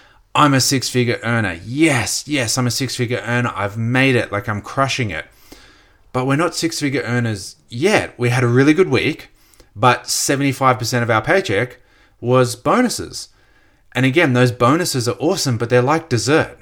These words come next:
You know, they, they are, whenever I train compensation plans, I talk about, like, your bonuses are all dessert, and dessert's, dessert's really nice, but we can't live on it. You know, you gotta live on just the, the meat and potatoes, you know, the, the boring <laughs> sort of stuff in the middle,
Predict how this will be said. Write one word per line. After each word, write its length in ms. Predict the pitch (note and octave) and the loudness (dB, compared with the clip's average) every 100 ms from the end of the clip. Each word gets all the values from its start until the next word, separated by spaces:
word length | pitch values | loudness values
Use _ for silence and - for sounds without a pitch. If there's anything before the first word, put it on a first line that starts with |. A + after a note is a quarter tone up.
| - _ _ _ | -20 _ _ _
You 60 | G#2+ | -10
know, 160 | G2+ | -6
they, 200 | G#2 A2+ - - - | -2 -2 -4 -14 -12
they 160 | - B2 | -2 2
are, 300 | C#3 B2 - - - | 4 4 2 -14 -8
whenever 280 | A#2+ B2 C3+ | 0 4 4
I 80 | |
train 280 | A#2+ B2+ A#2 | 2 2 0
compensation 560 | A2 A2 G2+ B2+ B2+ C#3 | -2 -4 -2 -2 -2 -2
plans, 220 | A2+ F2+ | -6 -6
I 40 | F#2+ | -6
talk 160 | A#2+ | -4
about, 160 | A#2 F#2+ | -2 -2
like, 120 | G#2 | -2
your 100 | A2 | 0
bonuses 420 | A#2 F3 D#3+ D3 | 0 0 -2 -2
are 100 | C#3 | 0
all 80 | C3 | 0
dessert, 460 | A#2+ G2+ B2 A#2+ - | 0 2 2 2 0
and 120 | G2+ | -6
dessert's, 340 | G#2+ C3+ D#3 | -4 -2 -2
dessert's 540 | - B2+ A2 C3 E3+ C3+ | -4 -8 -4 0 0 0
really 180 | C3+ | 0
nice, 260 | C3+ D3 A2 | 2 0 0
but 100 | - | -4
we 80 | A#2+ | -2
can't 260 | D#3 D#3 | 2 2
live 140 | B2 C3+ | 2 0
on 160 | G#2+ | 0
it. 140 | F#2 A#2 _ _ _ - - _ - | -4 -10 _ _ _ -20 -20 _ -8
You 100 | G#2+ | -4
know, 100 | A2 | -2
you 160 | A#2 | -2
gotta 200 | A#2 B2+ | 0 2
live 220 | A#2+ B2 | 2 2
on 160 | A#2 A2 | 0 0
just 300 | A2+ A2 - | -2 -4 -4
the, 260 | G#2+ G#2 - | -6 -6 -8
the 160 | G#2 G#2+ | -8 -4
meat 180 | A#2 G#2+ | -4 -4
and 100 | G#2 | -8
potatoes, 560 | - A2+ G#2 F#2 E2+ | 0 2 2 0 -4
you 80 | G2 | -6
know, 160 | F#2 G2 | -6 -4
the, 240 | F#2+ F#2+ - - - | -6 -6 -12 -20 -10
the 80 | G2+ | -8
boring 580 | - A#2+ B2+ A#2+ A#2 A#2 | 2 6 8 8 6 2
<laughs> 120 | - | 0
sort 120 | B2+ | 0
of 60 | A2+ | 0
stuff 300 | - A2 A#2 | 0 0 0
in 100 | G#2+ | -2
the 60 | |
middle, 480 | A2 A#2 G2 F3 - | 0 0 2 -2 -4